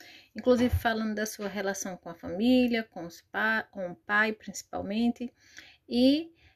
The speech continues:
é, de sua carreira política, é, e, é, ligada à escola também, a assuntos educacionais.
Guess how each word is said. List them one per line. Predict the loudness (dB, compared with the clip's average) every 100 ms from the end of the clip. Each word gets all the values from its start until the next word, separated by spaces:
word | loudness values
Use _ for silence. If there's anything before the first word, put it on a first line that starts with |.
| -8
é, | -4 -2 -2
de | -2
sua | 0 2
carreira | 6 4 4 -2 -2
política, | -2 -2 0 0 -4 0 0 0 -4 _ _ -8
é, | -4 -2 -4 -4 -8 -12 -16 _ _ _ -4
e, | -2 2 2 0 -8 -8
é, | -4
ligada | -4 -2 0 0
à |
escola | -2 -2 -2 -2
também, | -2 -4 -4 -6 _ _ -12
a | -10
assuntos | -8 -8 -6
educacionais. | -8 -8 -10 -8 -8 -8 -12 -20